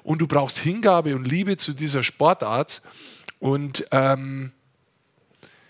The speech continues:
du brauchst eigentlich, wenn ich ganz ehrlich bin, also sowas zumindest, so will's ich sagen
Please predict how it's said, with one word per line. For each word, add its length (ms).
du 100
brauchst 480
eigentlich, 580
wenn 100
ich 120
ganz 220
ehrlich 260
bin, 100
also 140
sowas 320
zumindest, 520
so 180
will's 140
ich 220
sagen 440